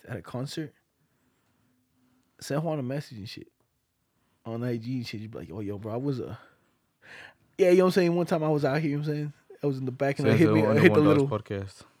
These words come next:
Speaker 1: Then what?
Speaker 2: Not me, on One Dogs podcast.
Speaker 1: And then, you know what I'm saying? Like, I was at the concert, I was like, mm. It was like, "Ooh." You know what I'm saying?
Speaker 2: Shut
Speaker 1: Mu-,
Speaker 2: it up.
Speaker 1: you must kick, 'cause I bet you acid, coke, ecstasy, Molly, all that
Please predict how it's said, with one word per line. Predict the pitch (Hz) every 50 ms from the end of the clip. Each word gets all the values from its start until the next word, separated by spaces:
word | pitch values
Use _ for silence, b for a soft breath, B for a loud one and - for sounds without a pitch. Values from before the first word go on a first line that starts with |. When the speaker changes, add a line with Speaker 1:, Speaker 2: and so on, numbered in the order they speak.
| -
Speaker 1:
Then | 170 143 131 131 131
what? | 135 135 - _ _ - -
Speaker 2:
Not | 101 98 95
me, | 98 98 98 107 101 -
on | - 90 90
One | 95 95
Dogs | - - -
podcast. | _ - - - - - _ _ _ _ _ _ _ b b b b b b b b b b b b b b b _ _ _ _ _ -
Speaker 1:
And | 127 131
then, | 127
you | 131 135
know | 131
what | 127 -
I'm | 151
saying? | 147 147 135 131
Like, | 123 98
I | 123
was | 127 127 127
at | 123
the | 127
concert, | - - 120 147 - 151
I | 165
was | 160 104 143
like, |
mm. | 202 196 185 175 - _ _ _ _ _ - - - - - - - - - - -
It | 175
was | 165 147
like, | 135 117
"Ooh." | 175 277 330 - - - - - _ -
You | 151 151
know |
what | 156
I'm | 165
saying? | 202 185 170
Speaker 2:
Shut | 190 214 180
Speaker 1:
Mu-, | 98
Speaker 2:
it | 101
up. | 104 104
Speaker 1:
you | - - 98 113 113 B B B
must | - 156 135 -
kick, | - 196 170
'cause | 151 - 202
I | 226
bet | 240 294 - -
you | 214 156 - _ _ _ _ _ _ _ _ _ _ _ _ -
acid, | 131 143 156 - - 180 156 135
coke, | - - 135 139 139 - -
ecstasy, | 139 143 - - - 160 156 151 - _ _ _ _ _ _ _ B B B B B B B B
Molly, | 113 131 143 143
all | 131 95 127 139
that | 151 151 135 - -